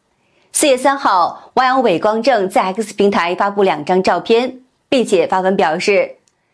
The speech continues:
四月二号晚上，西安一位勇士，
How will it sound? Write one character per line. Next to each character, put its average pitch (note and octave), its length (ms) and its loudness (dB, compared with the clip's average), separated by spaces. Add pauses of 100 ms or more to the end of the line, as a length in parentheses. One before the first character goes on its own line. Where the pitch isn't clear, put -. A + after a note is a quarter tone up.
四 - 160 0
月 D4+ 40 4
二 C4+ 100 0
号 C4 180 0
晚 E3+ 220 0
上， G3 360 -2 (160)
西 D#4+ 180 0
安 D4+ 100 2
一 C4+ 60 -2
位 B3+ 160 2
勇 D#3+ 220 0
士， G3 380 0